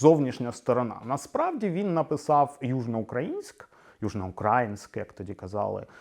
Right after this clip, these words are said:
а с-, чисто тому, що, а, А С уже в документах була южноукраїнською. І у нього не було навіть думки, е,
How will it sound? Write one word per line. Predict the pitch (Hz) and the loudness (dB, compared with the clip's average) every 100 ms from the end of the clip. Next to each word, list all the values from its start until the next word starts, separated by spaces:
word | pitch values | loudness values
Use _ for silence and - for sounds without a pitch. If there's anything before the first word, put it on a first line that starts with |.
| - - | -20 -14
а | - 123 123 123 | 2 6 6 4
с-, | - - - _ - | 0 -16 -18 _ -4
чисто | 220 233 220 | -2 4 4
тому, | 190 208 285 381 | 6 4 4 -2
що, | - - - 185 190 190 190 185 180 - - | -4 -8 0 6 8 10 10 8 6 -12 -6
а, | 160 165 170 170 175 175 175 170 165 160 156 156 | 4 6 8 8 8 8 8 6 6 4 2 8
А | 156 | 10
С | 240 330 - - - | 12 8 4 -12 0
уже | 165 139 151 | 4 10 10
в | 123 | 10
документах | 135 131 139 226 339 320 170 | 6 6 2 2 0 4 4
була | 117 127 127 175 214 | 4 2 8 10 10
южноукраїнською. | 135 143 139 143 131 123 127 117 - - 120 - _ _ - - | 8 4 2 0 0 0 2 0 -4 -14 -18 -20 _ _ -18 4
І | 160 | 8
у | 165 | 8
нього | 220 320 233 | 8 8 8
не | 170 | 8
було | 156 160 196 | 6 4 4
навіть | 180 160 143 123 | 4 2 0 -2
думки, | 185 262 285 - 247 240 240 | -2 -2 -2 0 2 4 4
е, | - | 6